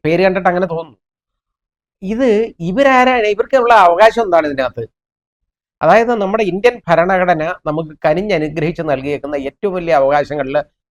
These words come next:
ഫണ്ടമെന്റൽ ഫ്രീഡത്തിൽ പെടുന്ന ഒന്നാണ് freedom of speech and expression. എനിക്ക്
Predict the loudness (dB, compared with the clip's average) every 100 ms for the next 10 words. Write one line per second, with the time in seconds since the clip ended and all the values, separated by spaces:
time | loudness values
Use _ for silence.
0 | -4 -2 0 -2 -2 -4 -4 -4 -2 -2
1 | -2 -6 -6 -4 -4 -4 -4 -6 -8 -14
2 | _ _ _ -4 -4 0 0 0 -6 _
3 | -12 -4 -2 -2 -4 -6 -8 -8 -14 _
4 | _ _ _ _ _ _ _ _ _ _
5 | _ _ -12 -2 0 0 -2